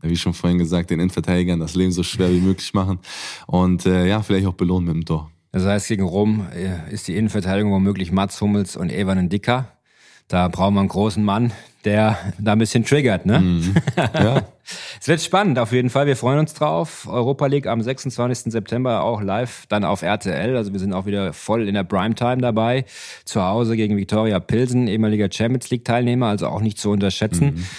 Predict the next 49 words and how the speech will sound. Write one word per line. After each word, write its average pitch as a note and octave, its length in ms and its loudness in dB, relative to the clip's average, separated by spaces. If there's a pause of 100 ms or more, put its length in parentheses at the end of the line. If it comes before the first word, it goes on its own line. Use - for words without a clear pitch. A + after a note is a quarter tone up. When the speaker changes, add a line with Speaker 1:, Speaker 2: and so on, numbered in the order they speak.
Speaker 2:
Das - 80 -16
erste G#2+ 260 0
Spiel A#2+ 300 -2
gleich G#2 300 -2
eine, G#2 260 0
eine, F#2 220 0
eine F2+ 200 0
gute A#2 260 -2
Challenge B2+ 360 0
hier C#3 180 0
zu B2+ 160 0
Hause. C3+ 360 2 (300)
Aber F#2+ 140 0
dann G#2 80 4
haben A2 100 2
wir G#2+ 60 0
erstmal G#2 220 -2
Bundesliga E2+ 440 -2
jetzt. A1 300 -12
Wolfsburg G#2+ 400 0
auswärts, C3 480 0
darüber G2 240 -2
haben F#2+ 100 2
wir F#2+ 80 2
gesprochen. A#2 540 0 (320)
Dann G2+ 140 4
geht's G2+ 200 0
zu G2+ 80 0
Hause G#2 240 2
gegen G2 120 4
Borussia G2 320 2
Mönchengladbach G2 560 0
im F#2 120 0
Topspiel. C3+ 600 0 (380)
Ziele G3 240 6
für B2 120 4
die A2+ 140 2
Spiele C3 300 2
sind C3 160 2
klar, A#2+ 320 0
Siege. G2+ 340 2 (720)
Speaker 1:
Absolut. G2 580 0 (240)
Also F#2 220 2
wir F2+ 80 0
fahren G#2 220 2
jetzt F#2+ 120 0
auch G2 120 0
nach F#2 180 2
Wolfsburg, G2+ 460 2